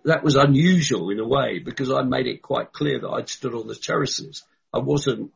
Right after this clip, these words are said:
I wasn't some, you know, sort of highfalutin guy who was going to, uh, institute this special, you know, club for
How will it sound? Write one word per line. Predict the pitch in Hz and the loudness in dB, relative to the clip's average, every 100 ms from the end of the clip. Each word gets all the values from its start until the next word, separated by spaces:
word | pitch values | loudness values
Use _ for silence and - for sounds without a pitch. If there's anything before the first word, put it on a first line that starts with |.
| - | -8
I | |
wasn't | 127 135 135 - | -6 -4 -4 -4
some, | - 120 117 110 - _ _ _ _ _ _ | -2 -2 -2 -6 -12 _ _ _ _ _ _
you | 139 | 0
know, | 113 110 | 2 0
sort | - 117 113 | -4 -4 -4
of | 104 - - _ _ - | -4 -10 -18 _ _ -2
highfalutin | 123 117 117 120 123 113 110 104 104 | 0 2 2 2 2 0 -2 -2 -4
guy | 113 113 104 107 | -4 -2 -2 -4
who | 110 | -6
was | 107 104 | -10 -8
going | 113 113 107 | -6 -4 -6
to, | 104 107 104 104 101 110 _ _ _ _ _ | -6 -4 -4 -4 -6 -10 _ _ _ _ _
uh, | 107 110 104 107 - - | 4 6 6 4 2 -2
institute | 123 113 - 117 - 117 107 | -6 -6 -8 -10 -2 0 0
this | 101 101 | -4 -6
special, | - 131 123 - 98 101 - _ _ _ _ _ _ _ - | -4 -2 -2 -2 -4 -6 -12 _ _ _ _ _ _ _ -4
you | 120 | -2
know, | 101 98 - | 0 -2 -4
club | - 131 120 92 | -2 2 2 0
for | - 120 95 101 | -6 -4 -4 -4